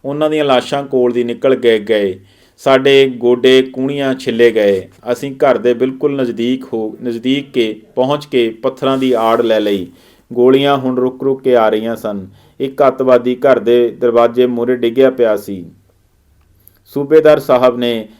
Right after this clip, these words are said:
ਸਾਰੀ ਗੱਲ ਕਮਾਂਡ-, ਕੰਪਨੀ ਕਮਾਂਡਰ ਨੂੰ ਦੱਸ ਦਿੱਤੀ। ਹੁਣ ਇਹ ਤਾਂ ਪਤਾ ਨਹੀਂ ਸੀ ਕਿ ਅੰਦਰ ਇੱਕ ਹੀ ਬੰਦਾ ਹੈ। ਕੰਪਨੀ ਕਮਾਂਡਰ ਨੇ ਹੁਕਮ ਦਿੱਤਾ, "ਘਰ,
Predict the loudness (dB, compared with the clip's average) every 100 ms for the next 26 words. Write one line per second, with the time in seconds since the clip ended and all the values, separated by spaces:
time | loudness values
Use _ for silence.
0 | _ _ -2 0 2 4 4 4 0 -2
1 | -2 -4 -14 -20 _ -6 -4 -4 -6 -8
2 | -6 -4 -2 -2 -2 0 0 -2 -14 -12
3 | -10 -10 -16 _ _ -4 -4 -4 -8 -14
4 | _ _ _ -6 -2 0 0 -2 -6 -14
5 | _ _ _ -4 0 0 0 -2 -2 -4
6 | -4 -6 -4 -4 -4 -6 0 2 2 -2
7 | _ _ _ _ _ _ -6 -4 -2 0
8 | 0 0 0 0 -4 -8 -6 -6 -4 -6
9 | -6 -4 -2 -2 -2 -2 -4 -6 -8 -6
10 | -4 -2 0 -2 -4 -8 -8 -18 _ _
11 | _ _ -20 -12 -2 -2